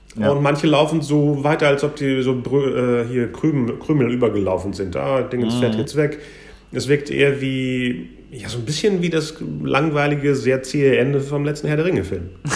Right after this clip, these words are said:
Speaker 1: <laughs>
Speaker 2: Alle verabschieden sich, drücken sich noch mal, schreiben noch ein Buch,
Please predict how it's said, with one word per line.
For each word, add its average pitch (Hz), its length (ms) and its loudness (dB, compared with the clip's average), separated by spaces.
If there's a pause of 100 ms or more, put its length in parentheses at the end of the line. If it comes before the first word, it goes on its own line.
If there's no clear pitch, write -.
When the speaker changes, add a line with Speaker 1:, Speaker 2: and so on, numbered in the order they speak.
(360)
Speaker 1:
<laughs> - 1080 2
Speaker 2:
Alle 143 280 6
verabschieden 170 480 2
sich, 151 420 0
drücken 143 320 0
sich 143 140 0
noch 135 180 2
mal, 135 280 2
schreiben 135 300 4
noch 113 120 4
ein 104 80 -4
Buch, 160 540 0